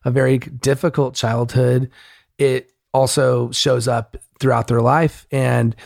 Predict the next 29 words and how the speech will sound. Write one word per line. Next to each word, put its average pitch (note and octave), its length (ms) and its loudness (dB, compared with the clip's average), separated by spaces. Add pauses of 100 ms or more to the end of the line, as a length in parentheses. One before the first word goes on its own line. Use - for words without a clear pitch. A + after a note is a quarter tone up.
(300)
it B2+ 120 -4
does C3+ 180 0
take C3 320 -2
a C3 80 0
lot B2 400 2
of A#2 200 -2
work C#3+ 580 0 (340)
to - 100 -2
do C#3 120 4
the C3+ 100 2
reprogramming. B2+ 680 -2
To - 100 -2
your B2 160 0
point D3+ 380 -2
earlier, C#3+ 520 2
eh, C3 280 -8 (380)
to C3 380 2
change D#3 340 0
the D3+ 80 0
program, C3 640 0 (720)
it C3+ 320 2
starts D3 260 0
with C3 160 0
recognizing B2+ 760 0
that A#2 120 -2
the - 80 -2
program B2 440 0
exists A#2 580 0
and A#2+ 420 0